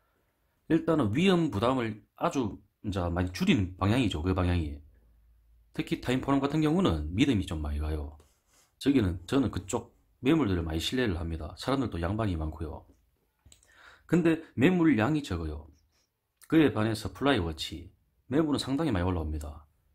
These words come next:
근데 저는 좀 비추를, 그곳을 별로 이제 안 좋아하는 게 업자들이 많은 것 같아요. 예. 그래서 일단은,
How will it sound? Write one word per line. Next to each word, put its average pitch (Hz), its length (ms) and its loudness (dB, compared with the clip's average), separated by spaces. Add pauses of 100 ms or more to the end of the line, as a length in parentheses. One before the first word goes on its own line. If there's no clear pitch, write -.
(140)
근데 135 220 -2
저는 139 240 0
좀 95 240 -2
비추를, 127 580 -4 (140)
그곳을 131 420 -2
별로 104 320 0
이제 82 120 -4
안 80 120 -4
좋아하는 95 360 0
게 101 200 -2 (680)
업자들이 147 460 0
많은 82 240 -2
것 73 180 -6
같아요. - 340 -14 (760)
예. 73 180 -4 (560)
그래서 123 320 -4
일단은, 123 420 -4